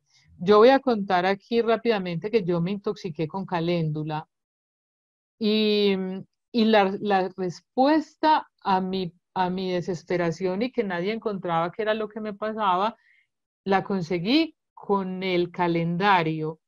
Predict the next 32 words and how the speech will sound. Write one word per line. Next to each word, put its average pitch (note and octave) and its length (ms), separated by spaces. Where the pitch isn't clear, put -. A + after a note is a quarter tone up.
que G3 200
hizo F#3+ 340
el A#3 100
museo B3 680
hace F3 260
mucho G#3 320
tiempo B3+ 420
sobre F#3 280
especies E3+ 480
medicinales, D#3 1040
aromáticas F#3 760
o E3+ 80
condimentarias. D#3 840
Miren, E3+ 420
yo G3 100
empecé A#3+ 340
a B3 100
tomar A3+ 720
caléndula A3+ 600
todos G#3 360
los G3 180
días, D#3+ 380
todos G#3 260
los G3 180
días, A3+ 360
y G3 140
eso A3 440
por F#3 160
ahí E3 120
por F#3+ 220
seis G3+ 320
años, F#3 560